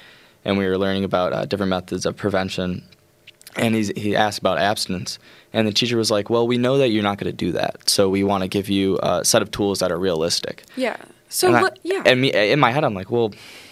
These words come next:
Speaker 1: any of these are, I guess, realistic from a sense, so why not at least have abstinence in there?" So it, it, there was a bre-,
Speaker 2: It's
Speaker 1: a huge breakdown
Speaker 2: interesting.
Speaker 1: of kind of my lo-, logic from what they were saying and what is, uh,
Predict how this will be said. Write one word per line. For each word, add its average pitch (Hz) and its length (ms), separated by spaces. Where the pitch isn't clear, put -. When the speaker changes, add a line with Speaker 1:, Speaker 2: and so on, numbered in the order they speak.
Speaker 1:
any 175 200
of 123 160
these 107 260
are, 101 300
I 117 100
guess, 101 220
realistic 104 640
from 92 140
a 90 40
sense, 92 280
so 101 100
why 98 160
not 95 300
at 98 100
least 98 160
have - 160
abstinence - 500
in - 100
there?" - 120
So 131 120
it, 123 80
it, - 320
there 123 100
was 139 160
a - 20
bre-, 123 160
Speaker 2:
It's 104 140
Speaker 1:
a - 20
huge 120 320
breakdown 95 480
Speaker 2:
interesting. 92 380
Speaker 1:
of - 80
kind 113 160
of 101 60
my 95 180
lo-, 90 200
logic 104 520
from 95 400
what 101 340
they 104 120
were 95 100
saying 101 400
and 90 240
what 98 100
is, 90 180
uh, 71 220